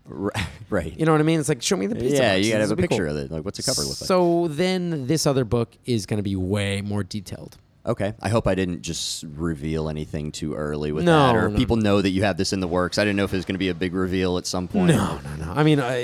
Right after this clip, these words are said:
Speaker 2: you know, when, when I finally get it done,
Speaker 1: Right.
Speaker 2: it'll be a big reveal. But,
Speaker 1: <laughs>
Speaker 2: you know, I think we're two years away.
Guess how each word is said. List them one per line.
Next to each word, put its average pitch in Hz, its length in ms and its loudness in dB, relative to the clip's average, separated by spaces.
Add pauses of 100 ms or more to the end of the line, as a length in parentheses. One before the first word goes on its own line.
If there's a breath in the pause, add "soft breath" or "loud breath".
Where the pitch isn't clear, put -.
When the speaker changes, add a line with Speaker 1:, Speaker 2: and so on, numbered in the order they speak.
(140)
Speaker 2:
you 127 140 -6
know, 104 260 -8
when, 151 220 2
when 147 140 4
I 131 60 4
finally 120 440 0 (140)
get 120 160 2
it 98 140 -4
done, 104 400 0
Speaker 1:
Right. 110 220 2
Speaker 2:
it'll 80 100 0
be 107 60 2
a 101 40 0
big 95 180 0
reveal. 101 300 0 (140)
But, 117 400 2
Speaker 1:
<laughs> - 20 -6
Speaker 2:
you 151 80 2
know, 123 240 2
I 139 140 6
think 135 160 0
we're 120 80 2
two - 160 0
years 113 260 2
away. 110 320 -8